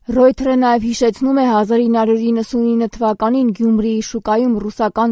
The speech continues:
ռազմաբազայի զինծառայողի կատարած սպանությունն ու մարդկանց վիրավորելու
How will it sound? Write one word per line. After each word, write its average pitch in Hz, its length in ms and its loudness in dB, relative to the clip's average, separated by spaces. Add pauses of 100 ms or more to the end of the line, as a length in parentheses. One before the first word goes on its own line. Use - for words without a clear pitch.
(120)
ռազմաբազայի 214 840 0
զինծառայողի 220 760 -2
կատարած 202 520 -4 (120)
սպանությունն 285 800 -2
ու 294 120 -4 (340)
մարդկանց 226 600 -2
վիրավորելու 214 680 0